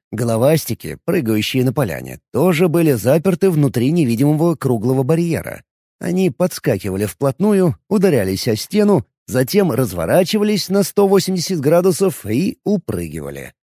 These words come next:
Попробовал кинуть в невидимую преграду рюкзак и ударить палкой, что мне дал монах. Результата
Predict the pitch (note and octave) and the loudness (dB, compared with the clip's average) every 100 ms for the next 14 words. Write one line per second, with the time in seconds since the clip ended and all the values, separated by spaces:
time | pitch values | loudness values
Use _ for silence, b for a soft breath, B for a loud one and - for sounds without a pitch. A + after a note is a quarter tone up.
0 | _ _ - F#2+ C3+ D#3 C3+ D3 C3+ D3 | _ _ -10 -4 2 2 2 2 2 2
1 | D3+ C#3+ - C3 D3 C#3 C#3 C3+ B2+ B2+ | 2 2 0 0 2 2 2 0 0 0
2 | C3+ C3 B2 A#2 A2 B2+ F3+ D#3 - - | 2 2 2 0 0 0 0 0 -2 -10
3 | - D#3+ G3 G3+ G3+ - B2+ D#2+ C#2+ C#2 | -2 0 2 2 2 -2 -4 -4 -4 -10
4 | C2 - C#3+ D3+ C3+ C3 C#3+ E2+ A#1+ - | -8 -4 0 2 2 2 0 -4 -10 -18
5 | _ _ _ _ - A#2 D3+ C#3 C3 G#3+ | _ _ _ _ -6 -2 0 0 0 2
6 | G3+ G3 F#3 | 2 2 2